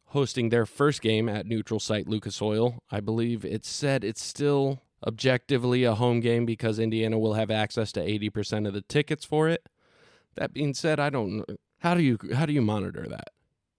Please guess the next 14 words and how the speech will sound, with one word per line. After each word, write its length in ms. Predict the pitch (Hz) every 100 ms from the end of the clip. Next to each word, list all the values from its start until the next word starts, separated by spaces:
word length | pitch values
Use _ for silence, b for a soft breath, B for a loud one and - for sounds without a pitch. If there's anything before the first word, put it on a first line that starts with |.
| _ _ -
Where 180 | 123 139
are 40 |
these 240 | 135 127
tickets 300 | - 120 113
being 200 | 104 107
dispersed? 640 | 98 101 - 82 - - - _ _ _ _
It 220 | - 104 -
goes 480 | 110 107 101 - - _ _ -
at 260 | 117 120
Rupp, 420 | 107 113 113 113 - - _ _ _ -
at 220 | 127 135
Lucas 380 | 101 127 120 110
Oil, 420 | 110 110 110 104 _ _
Rupp, 360 | 107 110 110 -